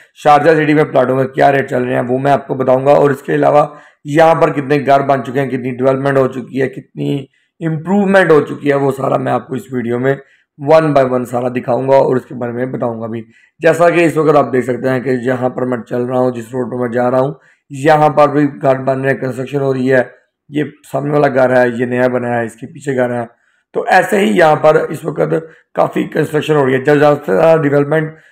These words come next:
शारजाह सिटी में हो रही है, वो हो रही है पाँच मरला स्कीम में, पाँच मरला स्कीम में।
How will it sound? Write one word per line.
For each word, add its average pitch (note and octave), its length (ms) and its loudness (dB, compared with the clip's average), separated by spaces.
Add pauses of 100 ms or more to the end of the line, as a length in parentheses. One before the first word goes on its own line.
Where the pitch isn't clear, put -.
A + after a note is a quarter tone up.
(140)
शारजाह D3+ 340 4
सिटी F3+ 160 0
में F3 120 4
हो D3 200 6
रही C#3+ 140 2
है, D3 140 6
वो C#3 240 0
हो C3+ 160 2
रही C3 200 2
है C3+ 120 4 (400)
पाँच D#3+ 280 0
मरला C3+ 260 0
स्कीम B2+ 320 -8
में, C3+ 100 -2
पाँच D3 340 0
मरला D3+ 180 2
स्कीम D3 260 -4
में। D#3+ 180 2